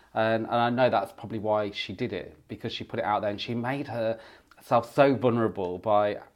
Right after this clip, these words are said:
her partner was filming her while she was going through the worst of times with a flare-up. And I think it was really brilliant in,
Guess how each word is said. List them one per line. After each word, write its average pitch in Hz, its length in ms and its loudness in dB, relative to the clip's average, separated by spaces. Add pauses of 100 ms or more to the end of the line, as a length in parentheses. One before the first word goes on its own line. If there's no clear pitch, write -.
(320)
her 117 140 -2
partner 113 360 2
was 107 160 -6
filming 113 320 -2
her 104 60 -4
while 110 220 2
she - 160 -10
was 110 80 -6
going 110 200 0
through 110 200 -6
the 110 100 -2
worst 113 540 0
of 95 100 -18
times 98 400 -6
with 98 80 -10
a 90 60 -14
flare-up. 95 640 -6 (540)
And 113 340 0 (100)
I 135 100 2
think 151 220 0
it 151 40 2
was 131 160 -4
really 127 140 2
brilliant 131 300 0
in, 110 200 -6